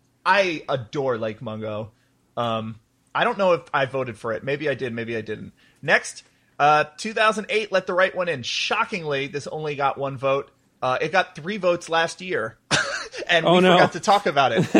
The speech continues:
Speaker 2: <laughs>
Speaker 1: Basically, what happened was it got three votes last year, and I left it off the list. So I said, "Both this and Drag Me to Hell, I accidentally left off the list last year." And, uh, we both mentioned before, like, on that episode that they were conspicuously absent. Uh, but it only got one vote this year. Weird. It's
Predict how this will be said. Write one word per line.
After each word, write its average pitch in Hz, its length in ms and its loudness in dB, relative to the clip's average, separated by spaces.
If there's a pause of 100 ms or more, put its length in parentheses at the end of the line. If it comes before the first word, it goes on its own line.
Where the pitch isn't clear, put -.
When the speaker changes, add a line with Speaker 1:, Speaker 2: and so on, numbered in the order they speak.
Speaker 2:
<laughs> 196 120 6
Speaker 1:
Basically, 214 320 4
what 202 100 4
happened 214 260 4
was 175 140 0
it 175 60 -6
got 165 160 0
three 214 140 -6
votes 208 220 -2
last 160 240 0
year, 151 160 0
and 139 100 0
I 143 40 2
left 156 240 -2
it 160 80 -2
off 139 160 2
the 135 100 -8
list. 117 480 -4
So 139 240 0
I 131 120 2
said, 131 420 -4 (340)
"Both 208 260 4
this 185 200 -2
and 147 100 -6
Drag 143 240 0
Me 143 120 -10
to 131 80 -2
Hell, 120 320 -2
I 123 140 0
accidentally 123 420 -2
left 120 220 -4
off 120 140 -4
the 113 80 -10
list 117 220 -8
last 117 280 -10
year." 107 280 -8 (460)
And, 123 460 -2 (560)
uh, 123 320 4
we 151 160 2
both 180 300 4
mentioned 165 340 2
before, 131 380 2
like, 120 240 0
on 139 120 2
that 135 120 6
episode 123 380 -2
that 117 100 -2
they 120 100 0
were 120 100 2
conspicuously 123 640 -6
absent. 113 380 0 (480)
Uh, 127 240 4
but - 320 4
it 156 80 -2
only 240 140 2
got 226 140 6
one 240 160 0
vote 240 160 0
this - 140 -6
year. 113 280 -6
Weird. 160 320 -2
It's - 220 -6